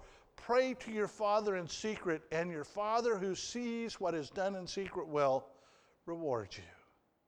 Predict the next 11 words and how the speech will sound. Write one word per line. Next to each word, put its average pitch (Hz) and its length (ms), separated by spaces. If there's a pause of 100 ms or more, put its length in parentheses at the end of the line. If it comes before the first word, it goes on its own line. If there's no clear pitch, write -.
(1080)
Go 202 280
into 208 500
the 170 180
inner 165 220
room. 135 300 (1040)
Close 214 420
yourself 196 480
away. 160 300
Listen 170 560
to 170 60
God. 135 600